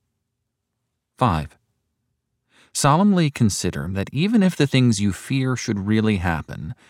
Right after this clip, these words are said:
there is more evil in your own fear than in the things you fear. And that not only as the least evil of sin is worse than the greatest evil of suffering,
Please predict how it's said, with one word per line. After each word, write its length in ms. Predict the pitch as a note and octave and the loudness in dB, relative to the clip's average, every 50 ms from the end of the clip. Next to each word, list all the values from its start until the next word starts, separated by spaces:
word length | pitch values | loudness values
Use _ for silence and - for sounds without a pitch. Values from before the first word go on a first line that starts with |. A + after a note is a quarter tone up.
| _ _ _ - | _ _ _ -4
there 160 | - G#2+ A2 | -2 -2 0
is 200 | - B2+ A2 G2+ | 0 0 0 2
more 340 | G#2+ G#2 A#2+ C#3+ F#3+ G#3 F#3+ | 4 4 4 2 0 -2 -2
evil 400 | F3 A#2 G#2+ G2 F2 G2 F#2+ F#2 | -2 -2 -2 0 0 0 -2 -2
in 160 | - G#2+ G#2+ | -2 -2 0
your 200 | G#2+ G#2 G#2+ G#2+ - | 0 2 2 0 0
own 260 | A2 A#2 C#3+ E3+ F#3+ | 0 0 0 0 0
fear 460 | F3+ - - - C3 - - - B2 - _ _ _ _ _ - | -2 -4 -6 -10 -8 -8 -8 -8 -8 -8 _ _ _ _ _ -6
than 180 | - F#2+ G2 | -2 2 2
in 100 | G#2+ A2+ | 4 4
the 80 | A#2 A#2 | 4 2
things 500 | - - G3+ D3+ G2 F2+ G2 A2+ - - | 2 0 -2 0 0 0 0 -2 -4 -4
you 160 | A2 A#2+ B2 | -4 -4 -4
fear. 460 | B2 - F3+ F#3+ - - - - - _ _ _ _ _ _ _ _ _ _ _ _ _ _ _ _ - | -4 -4 -6 -6 -6 -8 -12 -16 -20 _ _ _ _ _ _ _ _ _ _ _ _ _ _ _ _ 2
And 180 | B2+ B2+ B2 | 4 4 6
that 240 | A#2+ A#2+ A2+ - - _ - | 6 4 2 0 -4 _ -4
not 300 | B2 A#2+ A#2 A2+ A#2+ A2+ - | 0 2 4 4 4 4 4
only 400 | - C#3+ D#3+ F#3 G#3 G#3+ G3+ F3 | 4 4 4 4 4 2 2 0
as 240 | - A#2+ A#2+ A2 G#2+ | 0 0 0 0 0
the 120 | A2+ A2 G#2 | 0 0 0
least 460 | G2+ G2+ E2 D2 E3+ F3 - - - - | 0 0 0 0 -2 -2 -4 -6 -8 -6
evil 340 | A#2+ A#2 A2+ G#2 A2 G2 G2+ | -4 -2 -2 0 0 0 -2
of 80 | F#2+ | -2
sin 340 | - - - G2 F2 E2+ E2+ | -2 -4 -2 -2 -2 0 -2
is 160 | E2+ D#2 D#2+ | -2 -4 -4
worse 400 | F2+ F#2 G2 A#2+ D#3 F3 - - | -6 -2 0 0 0 0 0 -4
than 160 | - - C#3 C3+ | -2 0 0 0
the 60 | B2+ | 0
greatest 440 | A2 A2 G#2+ G2+ G2+ G2+ - - - | 0 0 0 0 0 0 -2 -4 -6
evil 280 | A2 G2+ E2+ F2 E2+ | -6 -6 -4 -4 -6
of 100 | E2+ - | -6 -6
suffering, 600 | - - C#3+ D3 C#3 - - - - - - A#2+ | -4 -4 -2 -2 -4 -4 -10 -16 -14 -16 -16 -18